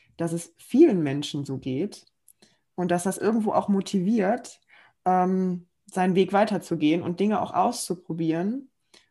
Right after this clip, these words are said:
und auch daran zu glauben, dass man eben halt sein, sein gesünderes, vitaleres Leben erschaffen kann, ne? Egal, was vielleicht im Außen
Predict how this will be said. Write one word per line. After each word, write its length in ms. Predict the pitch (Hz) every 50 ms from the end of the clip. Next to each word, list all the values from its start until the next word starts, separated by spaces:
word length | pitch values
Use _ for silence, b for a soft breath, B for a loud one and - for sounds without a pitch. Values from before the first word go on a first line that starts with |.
| b
und 240 | _ 190 190 - -
auch 140 | 180 180 180
daran 320 | - 190 185 175 170 180
zu 140 | - - 165
glauben, 600 | 180 180 185 220 - - 175 139 131 135 - - _ _ _ _ _ _ _ _ _ _ _ _ _ _ _ _ _ _ _ _ - _ _ _ _ _
dass 220 | 156 156 156 -
man 180 | 170 147 147 147
eben 300 | 160 165 156 147 151 165
halt 240 | 139 135 147 143 -
sein, 480 | - 143 139 139 139 135 131 - - -
sein 380 | 143 139 143 143 135 139 b b b b b b b b b _ _ _ _
gesünderes, 580 | 175 180 156 185 190 185 175 156 170 170 -
vitaleres 640 | 175 175 - 185 165 147 156 165 156 - 147 - -
Leben 260 | 175 175 170 160 160
erschaffen 500 | - - 170 - - 147 147 - 151 151
kann, 260 | - - 139 143 143
ne? 160 | 143 165 -
Egal, 360 | 160 151 156 160 170 175 175 175
was 160 | 156 160 -
vielleicht 320 | - 175 165 156 - -
im 100 | 151 156
Außen 560 | - - 139 160 170 170 - - 170 165 160